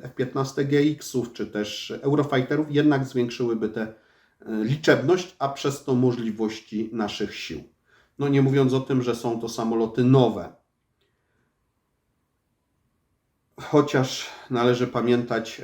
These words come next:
że, no, nowy to też drogi.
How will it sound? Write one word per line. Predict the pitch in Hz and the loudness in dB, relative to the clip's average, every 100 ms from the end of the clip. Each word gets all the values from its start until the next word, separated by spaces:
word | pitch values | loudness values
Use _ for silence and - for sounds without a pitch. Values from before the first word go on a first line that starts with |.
| 113 | -8
że, | 110 107 113 110 110 110 | -8 -8 -4 -2 0 0
no, | 110 | 0
nowy | 123 135 127 135 143 | 4 4 6 2 0
to | 127 | -4
też | - 107 - - - 107 | -8 -8 -8 -14 -12 -12
drogi. | - 95 85 _ | -8 -8 -10 _